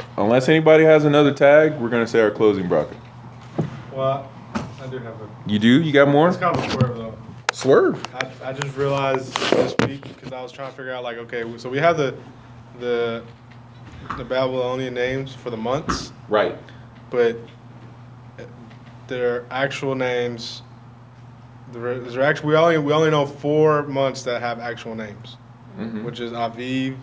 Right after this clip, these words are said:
Speaker 2: the month of Ziv. Uh, Tishrei is called Et-, Etanim, like Eitan.
Speaker 1: Wow.
Speaker 2: And, uh, Heshvan is called Bul.
Speaker 1: Bul, yeah.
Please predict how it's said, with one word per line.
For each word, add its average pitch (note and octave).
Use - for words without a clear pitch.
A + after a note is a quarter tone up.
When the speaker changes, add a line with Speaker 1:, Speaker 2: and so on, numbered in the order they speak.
Speaker 2:
the A#2+
month A#2
of A2
Ziv. B2
Uh, G#2+
Tishrei C3
is A#2
called A#2
Et-, B2
Etanim, C3+
like A2+
Eitan. C#3
Speaker 1:
Wow. F2
Speaker 2:
And, A#2+
uh, A2+
Heshvan C3+
is A#2
called A2+
Bul. A2
Speaker 1:
Bul, A2+
yeah. G#2+